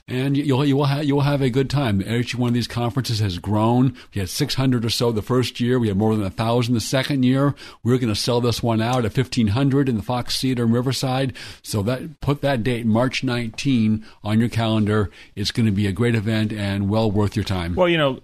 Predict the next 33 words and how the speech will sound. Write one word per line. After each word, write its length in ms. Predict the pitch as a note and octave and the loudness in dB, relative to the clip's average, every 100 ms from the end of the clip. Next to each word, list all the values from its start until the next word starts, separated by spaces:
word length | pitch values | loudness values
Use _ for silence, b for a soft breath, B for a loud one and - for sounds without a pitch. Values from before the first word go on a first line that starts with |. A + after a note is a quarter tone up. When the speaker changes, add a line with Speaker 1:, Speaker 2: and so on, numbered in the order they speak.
| G#2+ | -12
Speaker 2:
Greg, 220 | A#2 B2+ B2 | -4 -2 -2
you, 200 | B2 C3+ | -4 -4
you 160 | C#3 | -2
bring 140 | C3+ E3 | 0 0
up 120 | - | 0
a 60 | |
good 180 | A2+ A#2+ | -2 -2
point. 260 | - A#2+ G#2 | -2 -2 -2
It's 160 | A#2+ | -2
like, 140 | D3+ D3 | -2 -2
it's 140 | C3+ | -2
like 120 | D#3 | -4
for 160 | D3 C3 | -2 -2
a 40 | G2+ | -2
Christian, 540 | - C3+ B2 B2 G2 | -2 -2 -2 -4 -4
you 80 | G#2 | -2
know, 160 | G#2+ | -4
church, 520 | G#2+ - D3+ C#3+ A2+ A#2 | -4 -2 0 0 -2 -4
you 60 | |
know, 100 | G#2+ | -4
you, 160 | A2 A2 | -2 -2
you 160 | A#2 | -2
go 180 | G#2+ C#3+ | 0 2
to 100 | D3+ | 2
church 280 | C#3 D3 C#3 | 0 -2 -2
not 180 | F3 G3 | 0 0
just 160 | F3 D3 | -2 -4
for 80 | B2+ | -4
the 100 | G#2 | -2
lesson, 320 | A2 A2 B2 | -2 -2 -2
but 140 | A2+ | -4
for 140 | - A2+ | -2 -4
fellowship 640 | - C3+ C3+ G#2 - - | 0 2 2 0 -4 -8